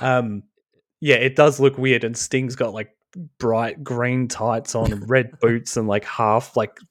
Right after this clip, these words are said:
Speaker 1: makeup peeling off his <laughs> face and stuff.
Speaker 2: This
Speaker 1: Uh,
Speaker 2: is truly a, um, a pretty wonderful, uh, a pretty wonderfully produced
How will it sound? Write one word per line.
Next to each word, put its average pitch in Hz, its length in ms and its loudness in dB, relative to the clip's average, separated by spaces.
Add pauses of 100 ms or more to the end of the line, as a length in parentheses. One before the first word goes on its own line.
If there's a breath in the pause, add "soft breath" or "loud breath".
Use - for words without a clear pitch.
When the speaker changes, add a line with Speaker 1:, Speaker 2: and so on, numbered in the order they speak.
(140)
Speaker 1:
makeup 117 720 0
peeling 117 480 -2
off 113 180 -6
his 110 160 -6
<laughs> - 0 -
face - 540 -4
and 110 160 -12
stuff. 135 400 -10 (680 loud breath)
Speaker 2:
This 135 240 0
Speaker 1:
Uh, 127 120 4
Speaker 2:
is 147 160 2
truly 101 600 2
a, 92 280 -2
um, 87 400 -10 (960)
a 117 80 0
pretty 123 400 0
wonderful, 92 1000 -4
uh, 87 360 -2 (840)
a 120 120 0
pretty 139 400 2
wonderfully 101 580 -2
produced - 880 -12